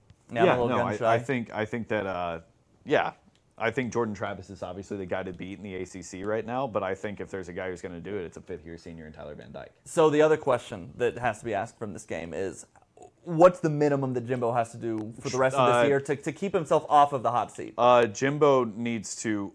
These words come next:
Speaker 2: upset one of the opponents that he has left on his schedule, be it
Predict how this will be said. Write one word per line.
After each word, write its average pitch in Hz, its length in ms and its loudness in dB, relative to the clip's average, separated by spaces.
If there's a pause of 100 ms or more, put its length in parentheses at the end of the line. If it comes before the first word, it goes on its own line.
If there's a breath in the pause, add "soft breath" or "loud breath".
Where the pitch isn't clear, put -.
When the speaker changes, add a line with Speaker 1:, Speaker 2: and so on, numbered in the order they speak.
Speaker 2:
upset 117 760 0
one 107 300 -4
of 107 160 -4
the 104 160 -2
opponents 104 440 -6
that 98 100 -6
he 95 80 -6
has 95 200 -6
left 92 200 -8
on 90 100 -8
his 80 100 -14
schedule, 92 480 -6
be 90 300 -10
it - 320 -8